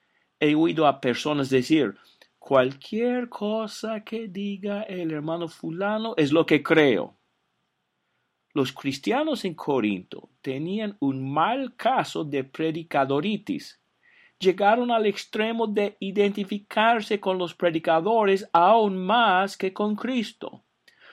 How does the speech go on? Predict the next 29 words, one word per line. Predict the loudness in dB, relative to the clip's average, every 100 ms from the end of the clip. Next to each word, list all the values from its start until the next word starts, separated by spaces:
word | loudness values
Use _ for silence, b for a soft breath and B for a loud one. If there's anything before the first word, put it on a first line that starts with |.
| b
Por | 0 4
esto | 4 2 -2 0
Pablo | 6 6 6 2
les | 2 2 2 2 4
llamó | 4 4 0 -2
carnales | -6 0 0 0 0 0 0 0 -2 -8 -20 _ _ _ -14
en | -12
su | -10 -10
primera | -6 -4 0 0 -2
carta | -2 0 0 2 2 4
a | 4
ellos, | 0 -2 -4
capítulo | -4 -4 -6 -4 -4
tres, | -2 0 0 0
de | 0 0
uno | 0 0
a | 0
tres. | 0 0 -2 -4 -14 _ _ b b b b _
Sigue | -6 -2 -2 -2 -4 -4 _
hablando | 2 2 2 0 0
de | -2
este | -2 -4
problema | -4 -4 0 0 0 -2 -4
en | -4
los | -4 -2
versículos | -4 -4 -4 -6 -4 -6 -8
cuatro | -2 2 2 2 0 0
a |
nueve. | 0 -2 -2 -4 -8 -14